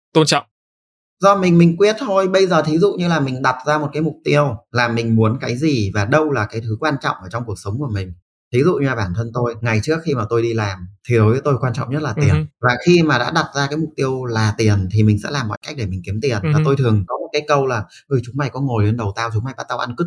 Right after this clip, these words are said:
Speaker 2: tao cũng ăn, bây giờ cứ trả tiền đây." Tôi thế là xong. Và mình happy với lại cái việc.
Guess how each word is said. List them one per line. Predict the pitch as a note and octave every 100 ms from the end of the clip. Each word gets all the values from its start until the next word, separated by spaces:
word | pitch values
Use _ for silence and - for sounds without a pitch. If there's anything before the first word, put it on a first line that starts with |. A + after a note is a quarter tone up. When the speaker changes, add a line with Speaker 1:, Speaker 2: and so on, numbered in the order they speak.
| D#3+
Speaker 2:
tao | B2
cũng | C3
ăn, | B2 A2+
bây | A#2+
giờ | A#2+
cứ | E3+
trả | E3+ -
tiền | A#2 G2+
đây." | A2 A2 - _ _ G#3
Tôi | G3+
thế | G3+ G3
là | G#3
xong. | D#3+ - E3+ E3 - _ _ _
Và | D3 D3+
mình | D3
happy | D#3 A3 - G3 F#3
với | F3
lại | F#3 -
cái |
việc. | E3+